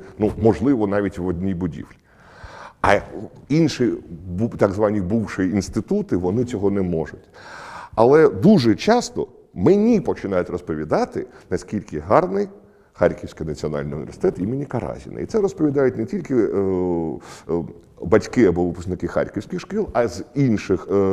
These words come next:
місць, е, та регіонів України. Тому це дуже приємно, і я, я впевнений, що ім'я,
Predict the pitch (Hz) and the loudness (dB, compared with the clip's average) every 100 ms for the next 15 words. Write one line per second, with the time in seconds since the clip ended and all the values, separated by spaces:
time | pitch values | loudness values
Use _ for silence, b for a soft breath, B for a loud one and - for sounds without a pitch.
0 | 95 98 117 156 - - - 98 92 90 | 2 2 2 0 -2 -12 -4 -2 0 -2
1 | 82 85 90 80 90 95 87 73 - - | -2 -2 -2 0 0 0 -2 -6 -8 -10
2 | - - B B - 180 220 147 127 117 | -8 -10 B B -8 -6 -2 0 0 0
3 | - 139 165 139 120 113 104 117 - - | 0 0 0 0 0 0 2 2 0 -2
4 | 95 117 - 104 82 78 80 76 - - | 4 4 4 0 0 -4 -10 -10 -10 -4
5 | 95 87 76 117 | -4 -2 0 0